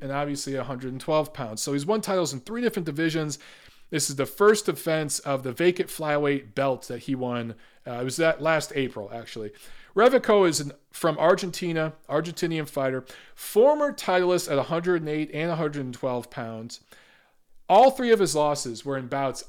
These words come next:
outside of Argentina. And guess what? He's gonna get his fourth fight, or his fourth loss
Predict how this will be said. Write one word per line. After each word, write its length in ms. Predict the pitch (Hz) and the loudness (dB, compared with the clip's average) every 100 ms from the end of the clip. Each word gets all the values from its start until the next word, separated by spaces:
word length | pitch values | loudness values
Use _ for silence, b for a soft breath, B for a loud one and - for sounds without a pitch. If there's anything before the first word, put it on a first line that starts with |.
| - | 0
outside 460 | 147 - - 143 | 0 0 -2 0
of 120 | 127 123 | 0 -2
Argentina. 680 | 127 123 113 - 110 95 87 - | -4 -6 -12 -10 -10 -12 -16 -10
And 120 | 127 | -4
guess 280 | 147 143 - | -2 -2 -2
what? 320 | 139 117 - - - - - - | -4 -4 -10 -20 -16 -16 -16 -14
He's 200 | 139 151 | -6 -2
gonna 120 | 160 147 | 0 2
get 100 | 139 | 0
his 160 | 127 | 0
fourth 340 | - 151 143 - | -2 0 0 -4
fight, 340 | 131 123 123 _ _ - - - - | -4 -4 -8 _ _ -20 -14 -14 -10
or 80 | 131 | -8
his 100 | 123 | -6
fourth 320 | - 165 143 | 2 0 2
loss 460 | 151 147 127 - | 2 2 2 -2